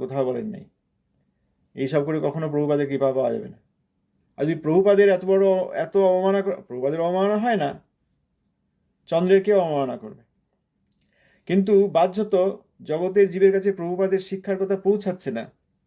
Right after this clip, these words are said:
বা যেভাবে পৌঁছানো উচিত সেইভাবে পৌঁছাচ্ছে না। আর আমরা খুব শান্তিতে ঘরের মধ্যে নিজের মতো ভজন করার চেষ্টা করছি। প্রভুপাদের কথাই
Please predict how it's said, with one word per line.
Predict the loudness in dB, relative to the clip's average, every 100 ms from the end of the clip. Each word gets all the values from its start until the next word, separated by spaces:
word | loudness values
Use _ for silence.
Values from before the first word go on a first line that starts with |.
| _ _ _ _ _ _ _ _ _ _ _
বা | -4
যেভাবে | 0 0 0 2 2
পৌঁছানো | 2 0 -2 -4
উচিত | -4 -8
সেইভাবে | -8 -4 -2 0
পৌঁছাচ্ছে | 0 -2 -8 -8 -10
না। | -12 _ _ _ _ _ -2
আর | 0
আমরা | 0 -2
খুব | -2 -4 -4 -4
শান্তিতে | -8 -8 -6 -2
ঘরের | 0 0
মধ্যে | -4 -4 -4
নিজের | -2 -4
মতো | -2 -4 -6 -10 _ _ _ _
ভজন | -6 -4 0
করার | -2 -2
চেষ্টা | -10 -10
করছি। | -10 -12 -20 -20 _ _ _ _ _ _ _
প্রভুপাদের | -2 0 -2 -2 -4
কথাই | 0